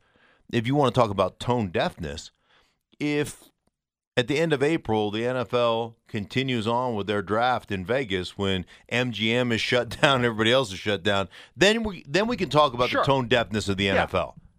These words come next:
Speaker 2: Yeah.
Speaker 1: But I think you'll go back to the draft. You'll do it not in front of a crowd. You'll, you'll do it in only essential personnel, you know,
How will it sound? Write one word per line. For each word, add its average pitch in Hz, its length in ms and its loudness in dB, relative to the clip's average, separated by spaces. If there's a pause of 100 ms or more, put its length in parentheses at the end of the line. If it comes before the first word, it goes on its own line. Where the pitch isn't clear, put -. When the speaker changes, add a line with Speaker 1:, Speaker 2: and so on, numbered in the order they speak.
(160)
Speaker 2:
Yeah. 139 120 0
Speaker 1:
But 165 60 4
I 170 100 6
think 160 160 -2
you'll 147 120 0
go 135 160 4
back 139 260 0
to 147 80 -14
the 170 80 -2
draft. 120 480 2 (240)
You'll 131 200 2
do 135 320 2
it 147 160 -2 (260)
not 127 240 2
in 156 60 -10
front 156 180 0
of 151 60 -4
a 160 60 -6
crowd. 110 520 0 (280)
You'll, 113 460 2
you'll 117 180 -2
do 120 280 0
it - 100 -6
in 110 340 -4
only 143 300 0
essential 143 380 0
personnel, 123 760 0
you 117 140 -4
know, 120 360 -2